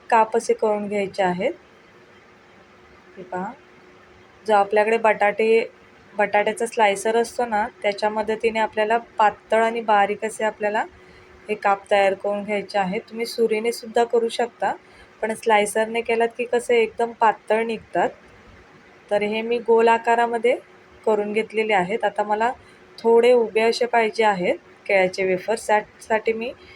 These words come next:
एका केळीचे दोन भाग केलेले आहेत आणि अशा पद्धतीचे हे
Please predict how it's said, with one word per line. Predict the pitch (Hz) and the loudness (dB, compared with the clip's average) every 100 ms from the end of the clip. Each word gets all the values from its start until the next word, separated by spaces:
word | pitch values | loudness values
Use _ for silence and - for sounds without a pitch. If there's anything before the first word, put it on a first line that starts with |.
| - - - | -20 -12 -6
एका | 208 214 | 0 0
केळीचे | 220 233 233 226 240 | 2 4 4 4 2
दोन | 214 214 220 | 2 0 0
भाग | 233 233 | -4 0
केलेले | 233 226 220 220 | 0 2 2 2
आहेत | 185 214 240 | 0 0 -2
आणि | 208 | -2
अशा | 208 196 220 | -2 -4 -6
पद्धतीचे | 220 196 214 208 196 214 | -6 -4 -6 -6 -6 -6
हे | 214 247 | -4 -6